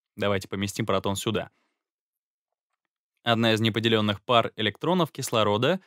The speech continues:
примет этот протон. Итак, кислотно-основная реакция. Пойдём дальше и нарисуем продукт. У нас здесь кислород.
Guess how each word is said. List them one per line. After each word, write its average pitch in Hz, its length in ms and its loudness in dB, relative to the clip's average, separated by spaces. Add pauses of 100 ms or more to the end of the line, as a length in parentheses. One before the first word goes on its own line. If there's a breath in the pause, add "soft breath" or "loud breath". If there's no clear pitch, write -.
(300 soft breath)
примет 113 340 0
этот 101 240 -4
протон. 95 460 -6 (500)
Итак, 175 300 0
кислотно-основная 117 1120 0
реакция. 95 500 -2 (220)
Пойдём 95 380 -8
дальше 170 420 -2
и 185 40 -2
нарисуем 160 640 -2
продукт. 95 500 -4 (720)
У 101 80 -8
нас 107 220 -2
здесь 101 260 0
кислород. 127 560 -2